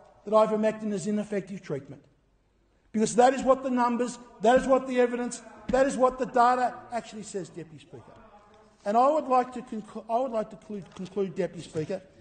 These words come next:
If you, if you want to read one particular study on the effectiveness of ivermectin,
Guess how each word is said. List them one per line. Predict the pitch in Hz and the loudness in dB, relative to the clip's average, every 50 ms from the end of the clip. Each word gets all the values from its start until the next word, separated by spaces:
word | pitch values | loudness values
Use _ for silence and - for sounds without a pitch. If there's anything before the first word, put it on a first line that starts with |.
| - - - - _ _ _ | -20 -20 -20 -20 _ _ _
If | - 185 - | -10 -2 0
you, | 247 262 269 269 294 | 2 2 2 0 -4
if | 220 - 269 | -4 -2 2
you | 294 | 2
want | 302 311 294 | 4 4 4
to | 269 | 2
read | 240 254 269 262 240 202 147 - - - - _ _ _ _ _ - - - | 2 2 0 0 0 -4 -6 -10 -14 -20 -20 _ _ _ _ _ -20 -16 0
one | - - 247 269 277 269 269 | 4 4 4 6 4 2 0
particular | 247 240 - - - 240 - - 240 220 214 208 | -4 -6 -6 -6 -8 -8 -6 -4 -4 -2 -2 -4
study | - - - 220 214 208 202 202 185 - - - - _ _ _ _ _ | -6 2 4 4 4 4 2 -2 -8 -12 -16 -20 -20 _ _ _ _ _
on | 170 160 - | -2 0 2
the | - | 2
effectiveness | 180 - - 226 202 208 - 202 175 180 185 170 - 185 | 0 2 2 0 -2 -2 -6 -10 -10 -8 -8 -8 -6 -4
of | 170 | -2
ivermectin, | 175 180 170 160 160 156 156 160 160 160 - 185 196 214 | 0 0 0 0 -2 -4 -4 -4 -6 -6 -6 -8 -8 -8